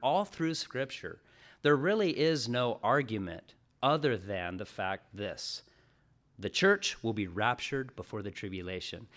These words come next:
And Enoch is our first picture of that. Enoch was there,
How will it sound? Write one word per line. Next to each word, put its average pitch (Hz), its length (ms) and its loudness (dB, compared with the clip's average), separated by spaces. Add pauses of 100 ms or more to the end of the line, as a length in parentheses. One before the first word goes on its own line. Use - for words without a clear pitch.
(140)
And 101 180 -6 (100)
Enoch 139 400 0
is 110 100 -4
our 117 100 -2
first - 360 -4
picture 113 420 -4
of 87 140 -6
that. 87 280 -8
Enoch 180 360 4
was 117 240 2
there, 170 320 2